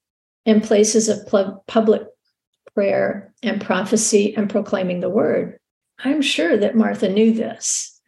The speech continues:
And I'm sure it had a profound effect on her, her, because I'm convinced she was right here in this group. I think that was a, a life-changing moment for her, not just for Miriam.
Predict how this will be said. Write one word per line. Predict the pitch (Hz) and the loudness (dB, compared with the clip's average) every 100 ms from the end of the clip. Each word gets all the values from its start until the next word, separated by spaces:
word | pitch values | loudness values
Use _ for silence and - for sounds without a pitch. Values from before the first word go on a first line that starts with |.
| _ _ - | _ _ -2
And | 226 | 0
I'm | 214 | 2
sure | 226 277 | 0 0
it | 220 | -2
had | 262 | -2
a | 240 | -2
profound | 226 226 233 247 262 | -2 -2 -2 0 -2
effect | - 294 - | -6 -12 -10
on | - - | -10 -10
her, | 214 - - | -10 -12 -10
her, | 233 226 | -6 -4
because | 240 233 240 226 | -2 0 0 0
I'm | 240 311 392 - - _ _ | 0 2 0 -4 -12 _ _
convinced | - 185 175 226 320 135 127 - | -2 -2 2 4 4 -2 -4 -6
she | - 277 | -4 0
was | 269 208 208 | 0 -2 -2
right | 214 220 | 0 0
here | 226 | 2
in | 220 180 | 0 0
this | - | -6
group. | - - - - - _ _ _ _ | -10 -14 -14 -18 -20 _ _ _ _
I | 202 247 | 0 2
think | 285 226 | 4 2
that | 226 - | 2 2
was | 240 226 | 2 4
a, | 202 170 | 2 0
a | 185 | -4
life-changing | 180 196 220 233 220 214 214 185 | -2 0 0 2 2 2 2 -2
moment | 175 202 185 160 | -2 -2 -4 -6
for | - 190 | -6 -6
her, | 202 - | -6 -4
not | 185 294 | -2 0
just | 302 285 | 0 -2
for | 277 | 0
Miriam. | 240 247 233 202 214 240 - 202 | 2 2 2 2 -2 -4 -6 -12